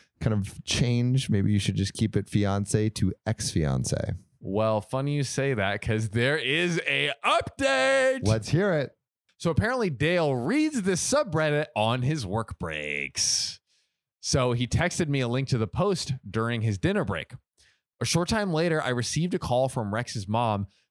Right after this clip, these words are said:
Speaker 2: who said that Dale called her ranting about how I made him <gasps> look bad online.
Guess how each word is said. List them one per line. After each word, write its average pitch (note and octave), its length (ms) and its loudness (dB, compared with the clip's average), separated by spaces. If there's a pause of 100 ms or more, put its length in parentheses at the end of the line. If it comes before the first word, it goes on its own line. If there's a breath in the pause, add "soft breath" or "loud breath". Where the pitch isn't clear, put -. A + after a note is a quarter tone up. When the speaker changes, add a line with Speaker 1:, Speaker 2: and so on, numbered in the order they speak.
Speaker 2:
who C3 80 2
said B2 220 0
that A2+ 240 -4
Dale D#3+ 260 2
called D3+ 380 0
her C3+ 260 0
ranting D#3+ 600 -2
about B2+ 320 0
how C3+ 180 2
I C3+ 160 2
made D#3 240 2
him F3 340 0
<gasps> B3 600 -8
look D4+ 420 -2
bad C4+ 380 2
online. C4 760 0